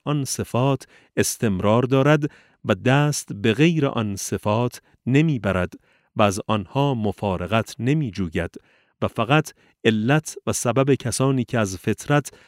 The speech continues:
و صفات غریزی و جبلی عدول می کنند عروض آفتی از آفات بشری و تقلیدی است که از غیر در آنها اثر می گذارد. ثم تمثل به اولاد الیهود و النصارى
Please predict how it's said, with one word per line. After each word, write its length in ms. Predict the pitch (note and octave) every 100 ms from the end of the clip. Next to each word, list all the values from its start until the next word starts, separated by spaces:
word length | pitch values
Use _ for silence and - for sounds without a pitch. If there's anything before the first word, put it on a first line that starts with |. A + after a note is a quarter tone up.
| _ -
و 60 |
صفات 520 | G2 A2+ - C3+ B2
غریزی 680 | B2 G#2 G2 G2 F#2 C#3 C#3
و 80 | A2+
جبلی 640 | F#2+ A2 A2+ G2+ A#2+ D3+ -
عدول 340 | A#2 G#2 G2+ F2+
می 160 | G2
کنند 580 | - A2+ D3+ D3+ C#3 C#3+ - _ _ -
عروض 400 | A#2+ D3 C#3 C#3 -
آفتی 580 | G#3+ G#3+ - D#3+ - C3
از 160 | A#2 B2+
آفات 560 | G#2 G#2 F#2 C3 B2+ -
بشری 680 | G#2 G2+ - G#2 A#2+ D3+ C#3+
و 120 | A#2+
تقلیدی 720 | - A2+ - G2 F2+ A2+ D3+
است 220 | - -
که 180 | D3 D3 - _ _
از 360 | - F#2 G2+ G2
غیر 400 | D3+ E3 B2 G2
در 280 | F#2+ G2 F#2
آنها 420 | E2+ - G2 F2+ -
اثر 380 | A2 - G#2 F2
می 180 | F2
گذارد. 520 | E2+ F#2 G2 E2+ - _ _ _ _ _ _ _ _ -
ثم 540 | - C3+ C3+ B2 A2+ G#2+
تمثل 760 | - A#2 D3+ - - C#3 C3
به 140 | A#2 A2+
اولاد 600 | A#2+ G#2 G2+ A#2+ C#3+ C3
الیهود 720 | B2+ A#2+ G#2 G2+ - E3 C#3+ A#2+
و 120 | A2
النصارى 800 | G2+ F#2+ F#2+ - C#3+ D3 C#3